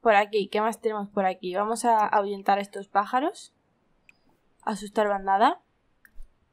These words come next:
Eh, vamos a hacerle fotos a la cascada. Y vamos a limpiar un poco esto.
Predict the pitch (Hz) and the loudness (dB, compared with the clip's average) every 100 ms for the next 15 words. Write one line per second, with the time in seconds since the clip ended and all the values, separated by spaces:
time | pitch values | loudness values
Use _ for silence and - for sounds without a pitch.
0 | _ _ _ _ _ _ _ _ _ - | _ _ _ _ _ _ _ _ _ 0
1 | 240 226 220 214 208 202 196 190 185 - | 6 8 6 2 -2 -2 -2 -4 -4 -4
2 | 214 247 269 277 269 247 233 233 262 254 | 2 2 2 0 -2 0 0 0 0 0
3 | 254 240 233 226 220 220 214 214 - - | 2 2 4 2 2 0 0 -2 -4 0
4 | 208 208 208 208 - 262 247 214 294 - | 0 0 -2 -4 2 6 8 6 4 2
5 | - _ _ _ _ _ _ _ _ _ | -10 _ _ _ _ _ _ _ _ _
6 | _ _ - - - - - - 247 240 | _ _ -20 -20 -18 -18 -18 -6 -4 -4
7 | 247 277 254 226 214 202 196 202 214 196 | -6 -4 -2 -2 -4 -6 -4 -4 -4 -4
8 | 190 190 180 - - - - - | -4 -4 -4 -8 -10 -10 -12 -18